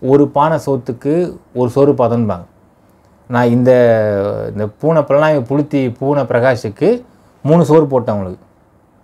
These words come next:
மூணு இன்சிடென்ட் கொடுத்துட்டேன் உங்களுக்கு. இன்னும் பல இன்சிடென்ட்ஸ் இருக்கிறது, கலெக்ட் பண்ணிட்டே இருக்கேன், அது பாட்டு வந்துக்கினே இருக்கா எக்கச்சக்கமா. இதெல்லாம் இவன் வாய் கொழுப்பாலும் பொம்பளை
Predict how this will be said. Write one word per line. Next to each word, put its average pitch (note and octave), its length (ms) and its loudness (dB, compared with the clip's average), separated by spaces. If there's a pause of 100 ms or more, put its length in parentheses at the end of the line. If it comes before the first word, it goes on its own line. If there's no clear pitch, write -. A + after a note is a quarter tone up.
(180)
மூணு C#3 140 2
இன்சிடென்ட் D3 240 -2
கொடுத்துட்டேன் G#2+ 300 -6
உங்களுக்கு. F#2+ 300 -2 (220)
இன்னும் F3 240 0
பல C3+ 220 2
இன்சிடென்ட்ஸ் D3 340 -2
இருக்கிறது, A2+ 320 -6 (840)
கலெக்ட் F3 280 4
பண்ணிட்டே F3 260 2 (100)
இருக்கேன், F3 240 -4 (100)
அது A#2+ 200 -4
பாட்டு F#3 180 4
வந்துக்கினே E3 260 2
இருக்கா D#3+ 240 2 (140)
எக்கச்சக்கமா. C3 440 -6 (1080)
இதெல்லாம் D3+ 600 4 (640)
இவன் C3+ 200 -2
வாய் D#3 340 4
கொழுப்பாலும் C#3 640 -2 (760)
பொம்பளை F#3+ 380 4